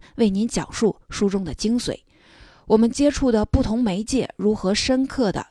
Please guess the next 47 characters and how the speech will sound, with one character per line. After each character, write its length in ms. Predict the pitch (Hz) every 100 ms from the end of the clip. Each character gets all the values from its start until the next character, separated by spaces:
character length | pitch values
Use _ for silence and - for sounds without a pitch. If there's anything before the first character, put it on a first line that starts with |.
| -
影 220 | 170 180
响 180 | 180 139
了 100 | 170
我 120 | 160
们 100 | -
的 100 | 165
生 240 | - 226
活。 220 | 247 - - _ _ - - - -
毫 160 | 202
无 100 | 220
疑 180 | 226 185
问， 300 | 220 220 - -
今 160 | 220
天 240 | 208 220 220
我 60 |
们 120 | 175 180
生 220 | 202 196
活 100 | 185
在 160 | 190
一 120 | 175 175
个 240 | 190 165 - -
各 220 | 294 262
种 180 | 180 170
媒 220 | 165 180
介 180 | 202 214
融 300 | 170 180 269
合 200 | - 156
的 120 | 247
时 180 | - 120
代， 220 | 165 - _ _ -
报 220 | 233 190
纸、 340 | 175 165 185 - -
广 240 | 180 160
播、 320 | - 226 - _ -
电 220 | - 185
视、 280 | 180 233 185 - -
移 180 | 170 196
动 160 | 233
互 160 | 185 226
联 220 | 185 214
网， 240 | 190 - - - - -
用 180 | 294 294
各 220 | 285 349
种 140 | 254 143
的 80 |
方 240 | 151 226 262
式 240 | 247 185